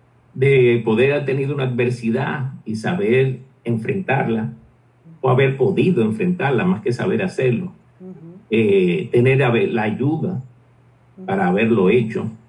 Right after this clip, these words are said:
Speaker 1: tener la forta-, haber recibido esa gracia de la fortaleza, de poder ser valiente ante una dificultad,
Speaker 2: Ujú.
Speaker 1: de tener la valentía de darle la cara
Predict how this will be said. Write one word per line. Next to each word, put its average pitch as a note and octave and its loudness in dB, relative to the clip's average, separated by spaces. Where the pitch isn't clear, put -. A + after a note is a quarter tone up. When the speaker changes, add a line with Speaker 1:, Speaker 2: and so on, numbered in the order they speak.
Speaker 1:
tener G2+ 0
la G2+ -2
forta-, A2 -2
haber A2+ -2
recibido A#2 2
esa A2 0
gracia A2+ 0
de F#2+ 2
la F#2 2
fortaleza, G2 0
de F2 0
poder F2 -2
ser G#2+ 0
valiente G#2+ 2
ante E2+ -4
una G#3+ -2
dificultad, F#3+ -4
Speaker 2:
Ujú. F#3+ -18
Speaker 1:
de G#2+ 2
tener G#2+ 0
la C3 4
valentía B2+ 2
de B2 2
darle G#2+ 0
la F#2+ -2
cara B2+ -4